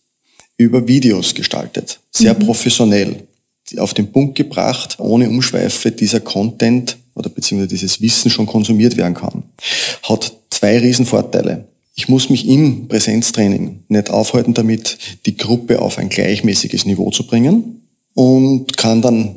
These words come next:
Speaker 1: wirklich ausprobieren. Und das ist der zweite springende Punkt. Es geht dann im Präsenztraining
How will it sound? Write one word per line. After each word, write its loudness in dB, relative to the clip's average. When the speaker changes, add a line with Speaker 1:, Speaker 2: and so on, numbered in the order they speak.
Speaker 1:
wirklich 0
ausprobieren. 2
Und -4
das 2
ist 0
der 0
zweite 0
springende 0
Punkt. -2
Es -2
geht -2
dann 0
im 2
Präsenztraining 0